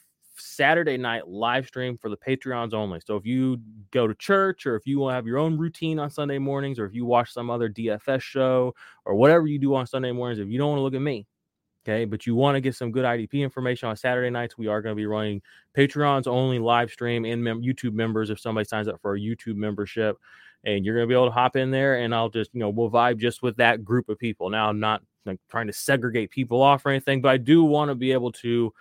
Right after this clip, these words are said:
give my full time and attention, you know, individually to the people that are supporting this channel, um, and everybody else as much as,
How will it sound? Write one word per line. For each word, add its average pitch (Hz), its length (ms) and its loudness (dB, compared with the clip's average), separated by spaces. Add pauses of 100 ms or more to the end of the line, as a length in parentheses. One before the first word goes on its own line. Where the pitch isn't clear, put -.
(540)
give 117 200 -2
my 123 180 0
full 131 220 0
time 123 320 -2
and 110 80 -2
attention, 139 640 -4
you 110 100 -8
know, 107 140 -4
individually 113 500 -2
to 110 80 -4
the 107 80 -2
people 110 300 -8
that 104 80 -2
are 104 160 0
supporting 113 440 -2
this 104 140 -6
channel, 120 500 -6
um, 101 300 -4
and 113 100 -2
everybody 120 440 0
else 127 240 0
as 104 100 -8
much 107 220 -4
as, 101 180 -4